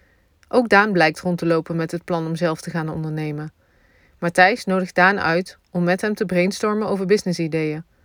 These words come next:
Al snel besluit het tweetal zich verder te gaan verdiepen in natuurherstel in Nederland.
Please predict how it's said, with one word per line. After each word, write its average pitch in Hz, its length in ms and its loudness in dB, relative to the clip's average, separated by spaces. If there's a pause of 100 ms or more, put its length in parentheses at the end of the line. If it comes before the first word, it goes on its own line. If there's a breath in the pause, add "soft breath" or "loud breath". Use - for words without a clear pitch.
(540)
Al 185 100 0
snel 247 280 4
besluit 208 340 0
het 190 80 -8
tweetal 196 400 0
zich 175 160 -2
verder 208 260 0
te 208 100 -8
gaan 185 180 0
verdiepen 180 340 -4
in 170 100 -4
natuurherstel 180 760 -2
in 185 60 -2
Nederland. 156 600 -4